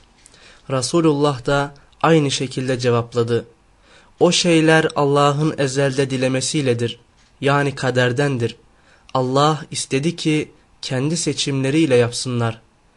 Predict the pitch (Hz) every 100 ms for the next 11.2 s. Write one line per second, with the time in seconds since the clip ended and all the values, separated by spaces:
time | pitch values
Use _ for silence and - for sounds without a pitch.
0 | _ - 127 120 135 127 127 160 143 127
1 | - 123 127 123 120 135 156 - 147 131
2 | 131 - _ _ _ - 131 127 135 123
3 | 131 127 123 135 127 123 - - _ -
4 | 135 127 123 139 131 127 127 123 123 123
5 | - _ _ 135 139 143 143 135 131 131
6 | 127 - _ _ - 165 165 170 165 143
7 | - 143 139 - 135 131 139 143 - _
8 | _ - 127 127 127 123 160 147 135 -
9 | 131 127 123 139 135 139 _ _ - 127
10 | 127 131 127 131 123 - 123 143 127 113
11 | 113